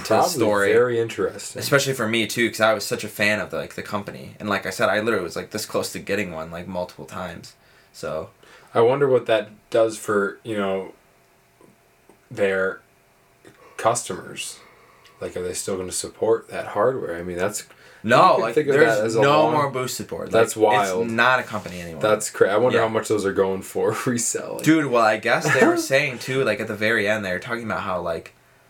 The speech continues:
Speaker 1: some guy, I guess, bought all the remaining stock, like, Boosted stock, and created his own company called, like, Boosted U S A.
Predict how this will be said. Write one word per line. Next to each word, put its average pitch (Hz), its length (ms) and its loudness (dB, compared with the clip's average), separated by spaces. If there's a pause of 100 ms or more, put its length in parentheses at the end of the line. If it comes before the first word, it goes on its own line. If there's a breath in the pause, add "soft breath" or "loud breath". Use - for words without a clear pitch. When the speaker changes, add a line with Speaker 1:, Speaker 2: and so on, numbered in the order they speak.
(600 soft breath)
Speaker 1:
some 160 400 0
guy, 110 540 0
I 120 100 0
guess, 120 220 -2 (260)
bought 104 460 2 (200)
all 107 280 2
the 117 100 -2
remaining 98 520 -4
stock, 92 640 -6 (200)
like, 107 300 -6
Boosted 113 440 -6
stock, - 540 -2 (420 soft breath)
and 107 260 -4
created 117 340 0
his 110 220 -4
own 143 300 -2
company 92 480 -6
called, 92 240 -4
like, - 260 -10
Boosted 113 460 -4
U 107 180 0
S 101 220 -2
A. 98 300 -2